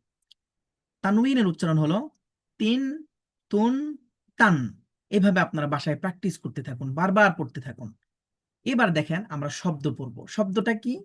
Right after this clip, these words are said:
তিনটি নিয়মে পড়ব। প্রথমে আমরা বানান করব, এরপরে আলাদা আলাদা উচ্চারণ করব, এরপরে একসাথে উচ্চারণ করব। হামজা ফাতহা আ, তা ফাতহা তা, আ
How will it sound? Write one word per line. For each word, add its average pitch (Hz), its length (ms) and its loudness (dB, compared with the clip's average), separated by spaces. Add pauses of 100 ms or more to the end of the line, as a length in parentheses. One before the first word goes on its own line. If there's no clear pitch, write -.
(140)
তিনটি 196 380 4
নিয়মে 143 360 2
পড়ব। 117 220 -12 (540)
প্রথমে 180 300 0
আমরা 180 180 2
বানান 160 300 2
করব, 185 260 0 (680)
এরপরে 175 600 -2
আলাদা 151 300 2
আলাদা 175 240 2
উচ্চারণ 202 380 -2
করব, 220 200 -2 (120)
এরপরে 175 260 2
একসাথে 143 300 -4
উচ্চারণ 127 300 -8
করব। - 200 -16 (800)
হামজা 208 720 2 (280)
ফাতহা 220 520 0 (420)
আ, 214 160 6 (1300)
তা 190 180 4 (880)
ফাতহা - 540 -4 (460)
তা, 208 160 6 (1080)
আ 175 440 2